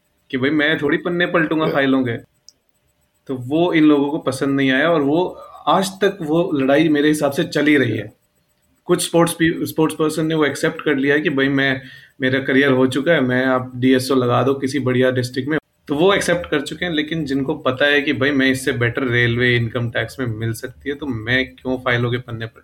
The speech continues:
Speaker 1: वो पुलिस का रुतबा चाहिए।
Speaker 2: या, जाहिर सी बात है, मैंने, क्योंकि हर कोई अब स्पोर्ट्स में आना भी चाह रहा है, so obviously कॉम्पिटिशन वहाँ पे ही बढ़ गया है। Not everyone can cut it eventually, obviously, अगर कॉम्पिटिशन बहुत ज्यादा होगा, so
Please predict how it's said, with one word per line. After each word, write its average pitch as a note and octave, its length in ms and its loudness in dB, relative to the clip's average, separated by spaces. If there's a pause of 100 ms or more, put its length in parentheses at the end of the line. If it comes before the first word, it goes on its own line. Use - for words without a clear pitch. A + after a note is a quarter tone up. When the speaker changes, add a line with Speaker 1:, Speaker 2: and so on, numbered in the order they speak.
(420)
Speaker 1:
वो C3 140 -8
पुलिस D#3+ 240 0
का E3 120 -2
रुतबा D3 320 0
चाहिए। B2+ 440 0 (360)
Speaker 2:
या, A2+ 120 0 (140)
जाहिर B2+ 200 4
सी D#3+ 120 2
बात E3+ 180 2
है, F3 60 -2
मैंने, F3 140 -2
क्योंकि E3+ 240 0
हर C3+ 240 -2
कोई C#3+ 520 4
अब A#2 140 -2
स्पोर्ट्स - 440 0
में A2+ 80 0
आना F#2+ 200 0
भी A#2 120 0
चाह A2 180 0
रहा G#2+ 140 2
है, A2 60 2
so G#2+ 120 -4
obviously A2 600 0 (100)
कॉम्पिटिशन G#2 460 -2
वहाँ E2+ 200 -4
पे - 100 -2
ही A#2 60 4
बढ़ G#2+ 200 2
गया G#2+ 240 2
है। G#2+ 260 -2
Not G2 200 -4 (160)
everyone A2 380 2
can G#2+ 160 0
cut G#2+ 240 -6
it A2 80 -4
eventually, G#2+ 500 -2
obviously, G#2 360 -4
अगर G#2 140 0
कॉम्पिटिशन G2 500 -4
बहुत G2 180 0
ज्यादा G2+ 200 0
होगा, G#2+ 340 0 (380)
so A2 400 4